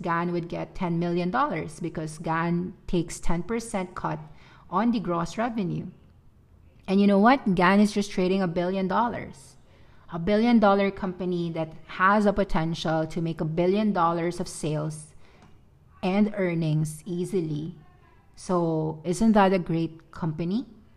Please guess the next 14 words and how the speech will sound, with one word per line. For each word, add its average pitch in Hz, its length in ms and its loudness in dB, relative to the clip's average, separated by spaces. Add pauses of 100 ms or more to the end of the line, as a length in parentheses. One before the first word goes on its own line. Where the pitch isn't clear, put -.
(840)
In 196 100 -2
twenty 220 300 2
nineteen, 196 640 0
casino 196 420 -2
partners 180 760 -6
that 175 240 -8
Gan 170 280 0
had 180 460 0
generated 165 580 -2
three 214 180 0
hundred 185 360 0
fifteen 170 400 -4
million 160 300 -4
dollars 185 680 0